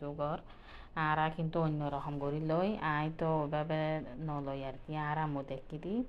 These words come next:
এ-, এভাবে চিবি চিবি হাত দি চিবি চিবি বহুত কষ্ট করি লয়। আরা কিন্তু অন্য ধরনের লই আর কি। এই আরা যেবা সালাদ কাটার আছে, সালাদ কাটার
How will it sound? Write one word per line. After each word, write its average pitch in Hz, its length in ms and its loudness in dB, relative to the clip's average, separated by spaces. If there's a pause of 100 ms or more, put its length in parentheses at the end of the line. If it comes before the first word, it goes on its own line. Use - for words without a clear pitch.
(540)
এ-, 143 160 -2 (100)
এভাবে 147 340 0 (120)
চিবি 143 340 -2
চিবি 139 180 -4
হাত 147 320 0
দি 147 160 -2
চিবি 139 300 -4
চিবি 135 220 -6 (120)
বহুত 143 280 -2
কষ্ট 156 220 -6 (140)
করি 139 180 -6 (100)
লয়। 180 200 0 (720)
আরা 160 180 4 (120)
কিন্তু 165 320 -4 (300)
অন্য 147 160 0 (120)
ধরনের 151 440 -2 (120)
লই 139 160 0 (120)
আর 131 160 -10
কি। 147 120 -4 (680)
এই 135 260 -4 (680)
আরা 151 180 0 (140)
যেবা 151 260 0 (160)
সালাদ 156 420 2 (560)
কাটার 160 300 -2 (100)
আছে, 151 180 -8 (120)
সালাদ 147 380 0
কাটার 147 340 0